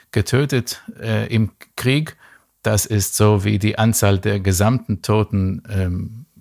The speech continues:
in der mehr maximalen Variante aktuell in Gaza. Von daher ist es auch ein falscher Titel. Und der dient dazu,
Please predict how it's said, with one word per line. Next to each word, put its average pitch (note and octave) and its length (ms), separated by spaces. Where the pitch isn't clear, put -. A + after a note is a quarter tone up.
in G2 220
der F#2+ 420
mehr G2 280
maximalen G2 720
Variante F#2 540
aktuell F#2 500
in F#2 260
Gaza. G2 400
Von G#2 240
daher A2 320
ist G#2 160
es G2 160
auch G2+ 200
ein F#2+ 120
falscher G2 460
Titel. F#3+ 360
Und A#2+ 300
der B2+ 100
dient D3 460
dazu, C3 580